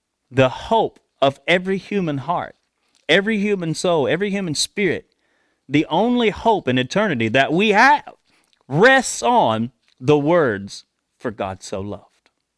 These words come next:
Mm. And so I've got a lot to say, and so I'm gonna read, uh, some from my notes. Um, y-, you know, I, I'm not much of a,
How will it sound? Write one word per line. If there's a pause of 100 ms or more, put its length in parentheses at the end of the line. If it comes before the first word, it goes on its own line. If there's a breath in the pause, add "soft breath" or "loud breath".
(140)
Mm. (480 loud breath)
And
so
I've
got
a
lot
to
say, (840)
and
so
I'm
gonna
read, (400)
uh,
some
from
my
notes. (580 soft breath)
Um, (360)
y-, (100)
you
know,
I,
I'm
not
much
of
a,